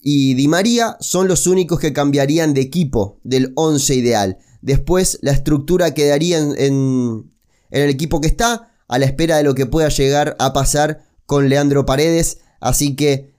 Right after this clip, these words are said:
eh, veremos cómo continúa esta historia.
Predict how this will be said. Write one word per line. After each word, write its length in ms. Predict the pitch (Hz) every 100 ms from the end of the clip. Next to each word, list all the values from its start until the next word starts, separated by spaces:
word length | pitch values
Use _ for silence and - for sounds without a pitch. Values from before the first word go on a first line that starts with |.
| -
eh, 320 | 123 127 117
veremos 680 | 135 139 147 143 139 135 - -
cómo 300 | 160 151 131
continúa 840 | 139 131 131 135 143 135 127 -
esta 340 | 123 135 - 127
historia. 720 | 120 - 180 143 117 95